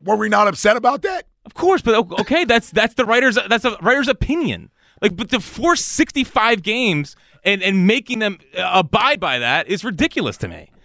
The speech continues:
Speaker 2: Two one five, five nine two, nine four nine four.
Speaker 1: Get out there and play. Listen, if you can't play, don't play. But you can't then turn around and blame the N B A for putting stipulations in there for you to be rewarded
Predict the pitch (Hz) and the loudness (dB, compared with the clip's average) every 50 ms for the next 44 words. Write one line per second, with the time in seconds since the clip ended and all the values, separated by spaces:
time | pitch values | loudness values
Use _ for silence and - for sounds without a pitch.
0 | - _ _ - 160 247 277 294 294 - - 254 233 233 - - 233 226 220 220 | -20 _ _ -2 0 2 4 4 2 4 4 4 4 4 4 4 2 2 2 2
1 | 220 220 208 208 - - 214 190 190 185 185 156 170 - - 226 208 196 - 220 | 0 -2 -2 -2 -2 -2 -2 -2 -2 -2 -2 -6 -8 -6 -6 -6 -8 -8 -8 -4
2 | 294 294 262 254 254 254 233 220 214 196 - 214 220 - 311 320 311 - 262 214 | 2 2 2 2 2 0 0 0 0 -2 -4 -8 -10 -4 -2 -2 -2 -2 -2 -4
3 | 196 226 - - 508 539 466 - 233 330 311 220 214 226 226 175 - 180 226 196 | -4 -6 -6 -4 -4 -4 -4 0 0 0 0 2 0 0 -2 -2 -4 -4 -4 -4
4 | 160 131 110 _ _ _ _ _ _ _ _ _ _ _ _ _ _ _ 185 196 | -4 -6 -14 _ _ _ _ _ _ _ _ _ _ _ _ _ _ _ -2 -2
5 | 294 - - 311 247 202 190 233 220 165 - 185 196 196 180 180 180 180 175 156 | -2 0 0 0 0 2 2 2 2 2 2 0 2 2 2 2 4 4 2 2
6 | 139 131 123 131 156 202 196 185 175 156 165 190 190 160 151 151 160 196 165 127 | -2 -6 -4 -2 0 0 0 0 0 -2 -2 -2 0 0 0 2 2 2 2 0
7 | 123 123 - _ _ - - - _ - 123 - - 226 208 160 151 - - 226 | -2 -4 -8 _ _ -20 -20 -16 _ -12 -8 -2 0 0 0 0 -6 -4 -2 0
8 | 233 226 190 165 156 165 196 220 - - 156 143 156 156 151 151 151 151 - - | 0 0 -2 -2 0 0 0 0 -2 -4 -6 -4 -4 -2 0 2 0 0 0 0
9 | 170 165 175 185 180 156 180 180 160 147 143 135 131 151 185 202 202 180 165 147 | 0 0 2 0 0 2 0 0 0 0 -2 0 4 6 6 8 8 6 2 0
10 | 143 _ | -2 _